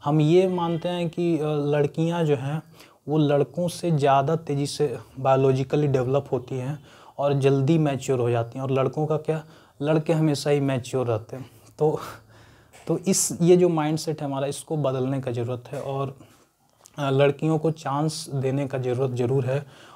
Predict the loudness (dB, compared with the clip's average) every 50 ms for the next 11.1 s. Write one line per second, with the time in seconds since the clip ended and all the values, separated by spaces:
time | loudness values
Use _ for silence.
0 | -18 -10 -6 -6 -4 -4 -4 -6 -6 -4 -4 -2 2 2 2 2 2 0 -2 -2
1 | 0 0 0 2 4 2 2 2 2 2 2 2 0 -2 -6 -8 -8 -8 -6 -4
2 | -4 -4 -4 -4 -6 -4 -2 -2 -2 -2 -2 -4 -2 0 2 2 4 4 2 0
3 | -2 -6 -4 -2 -2 -2 -2 -4 -6 -10 -10 -14 _ _ -20 -20 _ _ _ _
4 | _ _ -10 -10 -8 -8 -6 -4 -4 -4 -2 0 0 2 2 2 0 0 -2 0
5 | 0 2 2 2 2 0 0 0 -2 -4 -4 -4 -2 0 0 0 -2 -4 -10 _
6 | _ _ -4 -2 0 0 2 0 0 0 -2 -2 0 0 0 0 0 0 -2 -2
7 | -4 -4 -4 -2 -2 -2 -2 -2 -4 -8 _ _ -20 _ _ _ _ _ _ _
8 | _ -4 0 0 0 0 0 0 0 0 0 -4 -10 -20 _ -14 -8 -4 -4 -4
9 | -4 -4 -6 -8 -6 -4 0 2 4 4 4 4 2 -2 -4 -4 -2 0 2 2
10 | 2 2 2 0 -2 0 0 0 0 0 0 0 2 4 4 4 2 0 -4 -14
11 | -14